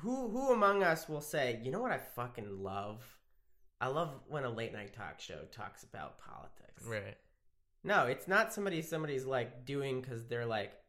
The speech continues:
Speaker 1: "Man, this is my jazz." It's like, it's, it's somebody, like, it's what they're doing. It's the equivalent of eating, like, it's like you're at the cash register and there's a Snickers bar and you're like, "Yeah,
Speaker 2: Hmm.
Speaker 1: I need that.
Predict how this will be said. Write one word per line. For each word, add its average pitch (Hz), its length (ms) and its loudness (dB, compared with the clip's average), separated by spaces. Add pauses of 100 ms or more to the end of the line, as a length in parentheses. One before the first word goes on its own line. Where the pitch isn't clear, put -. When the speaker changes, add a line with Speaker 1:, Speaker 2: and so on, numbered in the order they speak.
(140)
Speaker 1:
"Man, 123 260 0
this 135 220 -6
is 120 160 -6
my 113 240 2
jazz." 98 580 -6 (600)
It's 151 260 -2
like, 147 420 4 (260)
it's, - 220 -4 (240)
it's - 260 -4
somebody, 151 380 2
like, 135 320 4
it's 151 180 -4
what 170 160 0
they're 180 140 2
doing. 156 300 2
It's 143 160 -6
the 147 120 -4
equivalent 139 540 -2
of 113 100 -2
eating, 117 460 0 (540)
like, 107 440 0
it's 127 160 -8
like 127 280 -2
you're 127 140 2
at 123 100 2
the 120 40 -6
cash 120 320 2
register 107 440 -2
and 104 100 0
there's 104 140 -4
a 98 40 -8
Snickers 101 360 -8
bar 92 180 -4
and 92 100 -6
you're 80 120 -8
like, 95 180 -10
"Yeah, 90 220 -6 (680)
Speaker 2:
Hmm. 117 280 -8
Speaker 1:
I 123 80 -2
need 123 220 -2
that. 98 280 -2